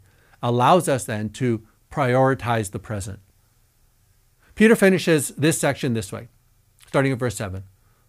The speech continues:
"The end of all things is near." There's that eternal perspective again. The end of all things is near. Therefore, be alert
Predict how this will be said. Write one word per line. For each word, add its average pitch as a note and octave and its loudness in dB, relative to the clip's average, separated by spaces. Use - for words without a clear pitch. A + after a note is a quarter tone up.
"The F#3 -6
end G#3 4
of E3+ 2
all F3 4
things D#3 0
is C3 -2
near." F#2+ -6
There's C3 -2
that C#3 2
eternal A#2+ -2
perspective G#2 -8
again. F#2 -10
The C3 -8
end F#3+ 2
of G#3 0
all E3+ 2
things D#3+ -2
is C#3+ -6
near. F#2 -10
Therefore, D#3+ 2
be E3+ 4
alert C#3 0